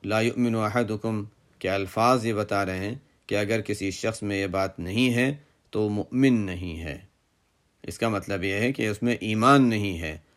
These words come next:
ہم اس کو کافر تو نہیں کہتے، لیکن حدیث کے الفاظ بڑے سخت ہیں۔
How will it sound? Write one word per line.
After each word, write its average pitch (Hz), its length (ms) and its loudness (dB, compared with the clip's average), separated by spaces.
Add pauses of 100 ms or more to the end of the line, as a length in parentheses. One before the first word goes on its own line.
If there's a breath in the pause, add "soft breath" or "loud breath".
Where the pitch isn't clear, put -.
(140)
ہم 113 140 0
اس 110 100 -4
کو 127 140 0
کافر 110 400 2
تو 147 140 4
نہیں 165 160 6
کہتے، 104 300 2 (420)
لیکن 104 300 -4
حدیث 95 320 -4
کے 104 120 -2
الفاظ 98 360 -2
بڑے 127 200 -2
سخت - 400 -6
ہیں۔ - 60 -18